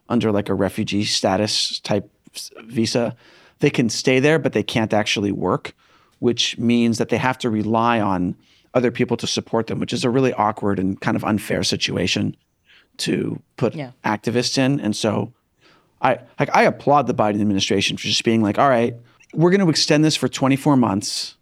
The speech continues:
Speaker 1: And I mean, it could be extended beyond that, right?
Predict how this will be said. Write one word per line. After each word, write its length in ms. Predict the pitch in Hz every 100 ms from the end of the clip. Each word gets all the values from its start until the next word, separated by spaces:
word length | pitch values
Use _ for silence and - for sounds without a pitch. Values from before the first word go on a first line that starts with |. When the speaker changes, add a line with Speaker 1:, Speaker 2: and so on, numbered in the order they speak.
| _ _ _ _ _ _
Speaker 1:
And 120 | 113 127
I 40 |
mean, 100 | 147
it 60 | 131
could 140 | 156
be 80 | 135
extended 400 | 113 - 113 98
beyond 320 | 98 98 101
that, 180 | 90 - _ -
right? 260 | 92 80